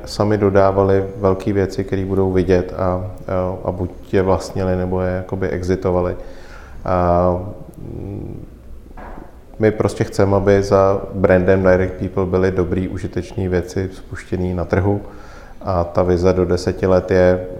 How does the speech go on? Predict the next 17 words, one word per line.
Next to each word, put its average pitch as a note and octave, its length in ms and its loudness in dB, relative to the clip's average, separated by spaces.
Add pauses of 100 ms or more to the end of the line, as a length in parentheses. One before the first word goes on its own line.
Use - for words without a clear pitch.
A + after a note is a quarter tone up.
(120)
že F2+ 180 -2
touhle F2+ 460 -2
kvalifikací F2+ 720 -2
budem F2+ 520 -2
velmi F2+ 280 0
dobře F2+ 260 -2
jakoby F2+ 420 -2
známý F2+ 540 0
a F2 60 -4
budem F2 300 -2
v - 80 -10
tom F2+ 220 -6
značka, F2 320 -6
která F2 280 0
to A2+ 100 -4
prostě - 400 -8
dě-, F2 160 -4